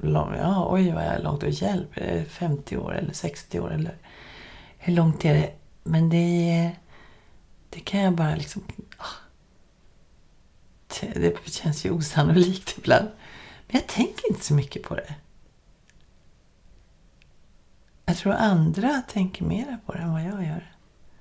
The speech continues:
Jag har ju framför mig bara det som jag ska göra och tänker, "Vad ska jag göra där? Och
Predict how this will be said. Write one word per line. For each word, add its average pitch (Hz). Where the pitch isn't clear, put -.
Jag 180
har 196
ju 196
framför 185
mig 165
bara 160
det 156
som 160
jag 151
ska 233
göra 214
och 165
tänker, 156
"Vad 156
ska -
jag 165
göra 160
där? 160
Och -